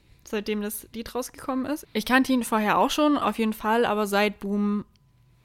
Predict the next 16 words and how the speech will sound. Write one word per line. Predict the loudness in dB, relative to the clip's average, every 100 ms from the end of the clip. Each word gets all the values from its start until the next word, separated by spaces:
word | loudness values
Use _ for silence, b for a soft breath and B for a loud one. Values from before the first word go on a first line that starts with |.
| _ -12
feier | 0 2 2
ich | -2
ihn | -4
halt | -4 -6
tot. | -6 -8 -8 -2
Und | 2
das | 4 4
nicht, | 4 4 2 0
weil | 2
er | 2
sich | 0 -2
auszieht | 0 0 -2 -6 -6
im | -6
Musikvideo, | -6 -10 -8 -4 -2 -2
sondern | -2 -4 -4
einfach, | -6 -8